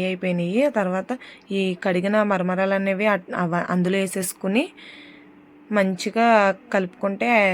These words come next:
ఉగ్గాని రెడీ అయిపోద్దండి. రాయలసీమ స్పెషల్ ఉగ్గాని అండి. చూసారా ఎంత మంచిగా ఉందో?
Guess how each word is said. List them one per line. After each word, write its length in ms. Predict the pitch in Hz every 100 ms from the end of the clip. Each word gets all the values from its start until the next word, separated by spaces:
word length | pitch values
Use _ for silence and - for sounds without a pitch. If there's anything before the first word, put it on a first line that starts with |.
| 175 190
ఉగ్గాని 380 | 170 190 202 202
రెడీ 220 | 185 180
అయిపోద్దండి. 580 | 185 185 180 175 180 220
రాయలసీమ 680 | 214 180 180 180 190 190 190
స్పెషల్ 540 | - 185 175 196 190
ఉగ్గాని 480 | 170 - 180 180 180
అండి. 280 | 175 170 220 311 - - - _ _ - - - - -
చూసారా 380 | 202 208 202
ఎంత 220 | 190 180 190
మంచిగా 420 | 185 175 190 190
ఉందో? 280 | 190 180